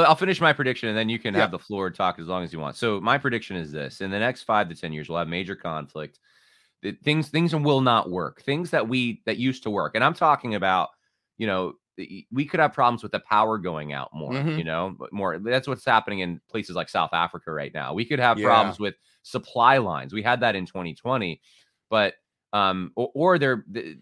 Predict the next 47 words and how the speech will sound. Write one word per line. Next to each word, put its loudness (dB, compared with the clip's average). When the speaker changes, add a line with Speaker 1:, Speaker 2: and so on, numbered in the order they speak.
Speaker 1:
the -8
things -2
that 0
are 2
being -2
produced, -4
like, -4
the -6
things -4
that -2
we 2
actually 0
need 0
are, 0
the, -16
uh, -10
you -10
know, -4
we -4
don't 0
get, -2
but -8
we -8
get -2
a 0
bunch 0
of -10
stuff -6
we -6
don't -4
need. -6
And -4
Speaker 2:
Mm-hmm. -8
Speaker 1:
it, -8
it's, -6
there, -2
there's -4
too -10
much 0
interference -2
with -6
the -10
government 0
into -4
the 0
market -2
and, -4